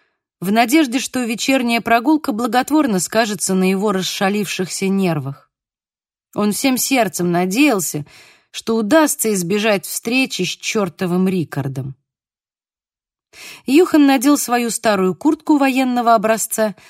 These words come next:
сапоги и вышел из дому. Стоя на выезде со своего участка, Юхан какое-то время размышлял, куда ему направиться, и в итоге решил вернуться на беговую дорожку,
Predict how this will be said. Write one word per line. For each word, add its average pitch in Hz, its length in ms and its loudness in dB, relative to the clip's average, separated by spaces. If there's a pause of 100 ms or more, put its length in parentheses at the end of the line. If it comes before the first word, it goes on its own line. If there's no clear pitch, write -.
(380)
сапоги 220 720 0 (800)
и 233 120 0
вышел 226 380 0
из 143 160 -2
дому. 127 280 -8 (1500)
Стоя 226 400 0
на 208 180 2
выезде 202 420 -2
со 196 160 -4
своего 208 440 -2
участка, 196 600 -4 (580)
Юхан 254 360 -4
какое-то 262 460 -2
время 240 300 0
размышлял, 233 680 0
куда 180 300 -2
ему 175 200 0
направиться, 226 720 0
и 196 100 -2
в 185 100 -4
итоге 294 320 0
решил 220 400 0
вернуться 214 540 -2
на 214 100 -2
беговую 220 480 0
дорожку, 226 720 0